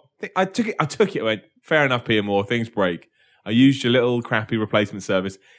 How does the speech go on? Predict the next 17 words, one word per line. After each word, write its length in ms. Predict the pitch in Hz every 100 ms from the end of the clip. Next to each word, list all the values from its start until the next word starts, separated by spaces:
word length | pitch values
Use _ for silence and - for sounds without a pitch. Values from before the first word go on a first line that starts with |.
| _
It 100 | 98
came 280 | 95 139 127
back. 260 | 98 92 82
It's 120 | 95
a 60 | 113
long 180 | 127 120
time 260 | 113 104
ago. 220 | 90 87
Put 260 | 87 147 110
Fight 160 | 131 117
Night 200 | 110 -
three 220 | 107 95
on, 260 | 87 87 - _ _ _
<laughs> 420 | - 320 - -
plugged 240 | - 156 139
it 120 | 107
in, 300 | 208 101 113